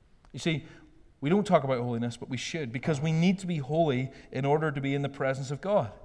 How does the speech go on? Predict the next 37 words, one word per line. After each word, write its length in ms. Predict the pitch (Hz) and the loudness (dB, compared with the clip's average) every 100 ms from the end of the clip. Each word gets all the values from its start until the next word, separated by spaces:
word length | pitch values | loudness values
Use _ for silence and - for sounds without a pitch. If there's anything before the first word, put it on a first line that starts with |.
| - - - | -20 -14 -2
We 100 | 165 | 4
can't 280 | 208 233 220 | 10 10 10
be 140 | 214 | 4
in 80 | 202 | 4
the 60 | |
presence 420 | - 190 196 185 170 | 4 8 8 8 0
of 140 | - | 0
God 280 | 170 165 160 | 4 4 4
with 160 | 165 | 2
our 120 | 156 147 | 2 0
sin, 400 | - 208 170 143 - - | 0 2 2 0 -8 -10
because 340 | 160 - 170 - | -6 0 0 2
God's 300 | 196 196 - | 6 6 6
holiness, 680 | - 226 175 127 180 - - - - | 6 8 8 4 2 0 -6 -10 -4
his 200 | 160 - | -2 2
otherness, 560 | 175 208 180 139 175 - | 4 6 6 4 2 2
his 200 | 165 139 - | 0 -2 -8
purity 540 | - 202 226 165 165 | 2 8 8 6 2
and 180 | 151 120 | 0 0
brilliance 720 | 156 190 208 147 175 - - - - - 151 | 6 8 8 6 2 0 -6 -16 -20 -4 4
are 120 | 165 | 6
like 160 | 180 | 6
a 60 | 190 | 4
consuming 680 | - 190 - - 220 220 196 | 2 0 0 2 4 4 2
fire. 680 | - 226 247 175 110 - - - - - - - - _ - _ - - _ 160 | 6 10 12 10 6 -8 -16 -20 -20 -20 -20 -20 -20 _ -20 _ -20 -20 _ 2
And 120 | 190 | 4
without 340 | 196 226 226 | 8 8 6
being 200 | 220 196 | 4 4
made 180 | 196 180 | 2 0
holy, 680 | - 233 247 151 143 175 - - - - _ - | 2 4 6 6 4 2 -2 -18 -20 -20 _ -2
we 180 | 160 208 | 4 6
would 140 | 202 | 6
be 120 | 202 | 4
consumed 680 | 202 190 - - 233 269 254 | 4 0 0 0 2 2 4
by 220 | 185 135 | 6 6
God, 340 | 120 113 98 120 | 4 -4 -6 -6
right? 320 | 127 175 240 | 4 4 4